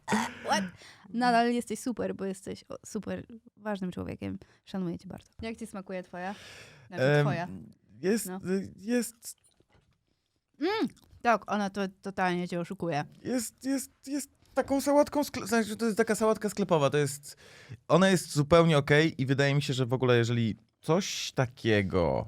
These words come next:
Speaker 2: plus buła jako lunch uważam za nie najgorsze rozwiązanie, tylko zastanawiam się, jaki tu jest,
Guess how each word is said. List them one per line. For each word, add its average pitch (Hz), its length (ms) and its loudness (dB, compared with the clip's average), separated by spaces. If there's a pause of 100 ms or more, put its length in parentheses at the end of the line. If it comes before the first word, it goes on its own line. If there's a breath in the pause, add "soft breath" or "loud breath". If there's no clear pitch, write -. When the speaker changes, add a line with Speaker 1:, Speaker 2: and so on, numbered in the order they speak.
(120)
Speaker 2:
plus 95 320 0
buła 92 480 4
jako 82 340 0
lunch 123 460 2
uważam 269 440 -2
za 294 140 -4
nie 302 160 -6
najgorsze 247 580 2
rozwiązanie, 160 480 2
tylko 190 280 0
zastanawiam 196 360 2
się, 208 100 2
jaki 185 200 -2
tu 185 60 0
jest, 180 140 0